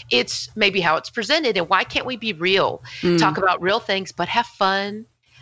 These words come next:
Speaker 1: I mean, I have so much.
Speaker 2: I'm sorry to interrupt. Tell me, I'm gonna push you a little bit. Tell
Speaker 1: Okay.
Speaker 2: me what this is not.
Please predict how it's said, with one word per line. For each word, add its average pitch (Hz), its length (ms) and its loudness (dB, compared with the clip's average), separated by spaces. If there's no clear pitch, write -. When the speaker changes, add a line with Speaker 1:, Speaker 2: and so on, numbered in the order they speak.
Speaker 1:
I 208 80 4
mean, 214 120 4
I 208 100 2
have 247 400 2
so 247 580 0
much. 214 440 0
Speaker 2:
I'm 202 100 4
sorry 202 180 2
to 180 60 2
interrupt. 165 280 2
Tell 240 200 2
me, 311 300 2
I'm 196 100 2
gonna 185 140 4
push - 260 2
you 151 80 2
a 135 40 2
little 135 180 4
bit. 127 180 0
Tell 214 160 4
Speaker 1:
Okay. 214 60 2
Speaker 2:
me 226 80 2
what 214 280 2
this 175 320 0
is 160 240 4
not. - 680 2